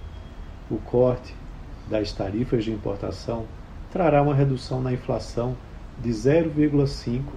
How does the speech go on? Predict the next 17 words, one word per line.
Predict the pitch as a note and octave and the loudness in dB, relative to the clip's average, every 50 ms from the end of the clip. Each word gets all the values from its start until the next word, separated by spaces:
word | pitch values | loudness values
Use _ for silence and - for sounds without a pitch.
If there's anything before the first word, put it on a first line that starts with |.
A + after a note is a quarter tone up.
| - | -4
a | A#2+ B2 | -2 -2
um | B2+ B2+ C#3 | 0 0 0
ponto | C#3+ C#3+ C#3 C3 B2+ - | -2 0 -2 -2 -2 -2
percentual, | - C#3+ C3 - - C#3+ C#3 - - C#3+ A#2+ A2 G2 - - | -4 -4 -4 -4 -4 -4 -4 -2 -2 -2 0 -2 -2 -4 -6
que | - D#3 | -6 -4
é | |
muito | E3 C#3+ A2+ - - C#3+ | -4 -4 -4 -6 -6 -6
importante, | - F3+ F3 F3+ - - A2 G2+ F#2+ F#2 - - - - - - - - - | -4 -4 -4 -4 -2 -2 -2 -2 -4 -6 -8 -10 -12 -12 -12 -12 -12 -8 -4
e | - D#3 | -4 -2
trará | - - F#3 F3 C#3 B2 A#2+ B2+ | 0 2 4 4 6 6 6 4
negócios | C3 C3+ C3 A#2 A2+ A#2 A2 A2+ - - - - | 4 2 2 2 0 0 0 0 -2 -2 -6 -4
para | - A#2+ A#2+ A#2 | -2 0 0 0
o | A#2+ | 0
país | - - F#3 D#3+ A#2 A2 G#2 G2+ - - - - - - - - - - - | -2 -2 0 0 2 0 0 -2 -4 -8 -12 -12 -14 -14 -14 -14 -12 -10 -10
via | A#2 G#2 G#2 A2 A2+ A#2 A#2+ A#2+ | -8 -6 -2 0 2 2 2 0
comércio | - - F3+ D3 A2 G2+ G2 - - | -2 -2 -2 -2 0 0 -2 -4 -6
exterior. | - - A2+ A2+ B2+ B2 G2+ F#2 | -4 -4 -2 0 0 0 0 0